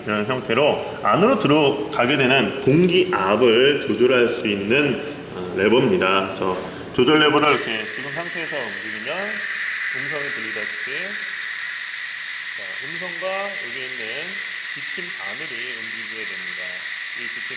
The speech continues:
바늘이 자극적이면 그린 위치에서 벗어나지 않게끔 그런 압을 조절을 해주시면 되고요. 자, 여기에는 이제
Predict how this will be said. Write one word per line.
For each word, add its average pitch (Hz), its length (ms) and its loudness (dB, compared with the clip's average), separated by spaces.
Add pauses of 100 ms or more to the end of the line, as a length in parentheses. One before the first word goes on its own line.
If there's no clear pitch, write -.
바늘이 - 300 0 (100)
자극적이면 - 800 0 (720)
그린 - 160 0 (1500)
위치에서 - 760 0 (340)
벗어나지 - 420 0
않게끔 - 560 0
그런 - 400 0 (160)
압을 - 160 0
조절을 - 480 0
해주시면 - 480 0
되고요. - 400 0 (1040)
자, 92 240 -14 (100)
여기에는 123 460 -4
이제 104 80 -6